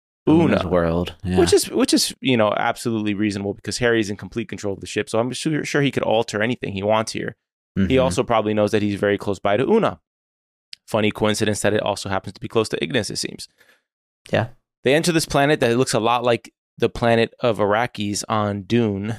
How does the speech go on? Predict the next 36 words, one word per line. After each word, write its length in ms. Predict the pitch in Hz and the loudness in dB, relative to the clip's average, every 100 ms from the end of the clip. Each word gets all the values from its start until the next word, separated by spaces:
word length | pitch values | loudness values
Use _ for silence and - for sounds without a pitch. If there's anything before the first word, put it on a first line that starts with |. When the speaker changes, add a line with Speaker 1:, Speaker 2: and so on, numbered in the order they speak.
| - - _ - | -12 -20 _ -4
Speaker 2:
And 420 | 113 110 110 107 | -2 0 0 2
you 100 | 113 | 2
even 100 | 127 | 4
got 160 | 123 120 | 2 2
these 180 | 113 95 | -2 -4
mining 520 | 104 107 113 113 104 | -2 0 2 0 0
objects, 500 | 104 101 117 - - | -4 -2 -4 -4 -4
which 160 | 104 | -6
are 180 | 95 98 | -4 -2
also 440 | 110 107 - 104 101 | 0 0 0 -2 -2
in, 260 | 101 110 | -4 -10
in 200 | 107 104 | -10 -10
Dune. 480 | 92 104 95 101 110 | -6 -6 -6 -10 -12
You 80 | - | -8
have 160 | 101 92 | -6 -6
these 160 | 95 92 | -6 -8
sorts 300 | - 101 95 | -8 -4 -2
Speaker 1:
Mm-hmm. 300 | 98 90 87 | -2 -4 -4
Speaker 2:
of 60 | |
autonomous 760 | - - 104 101 98 98 - - | -4 -4 -4 -2 -4 -6 -8 -8
mining 560 | 101 98 98 98 95 | -8 -6 -6 -10 -12
rigs 440 | 92 98 95 98 - | -8 -8 -8 -10 -6
that 120 | 101 | -4
are 140 | 98 | -4
in 240 | 95 - 98 | -4 -6 -4
there. 180 | 98 95 | -6 -4
But 180 | 101 | -2
they 80 | 127 | 2
also, 260 | 160 196 - | 2 2 -2
they 140 | 127 | 0
don't 160 | 143 - | 2 0
hunt 280 | - 143 107 | -2 -4 0
life 200 | 120 127 | 0 0
forms 320 | - 160 165 | 0 0 2
like 140 | 170 165 | 0 2
that. 280 | 175 175 | 2 2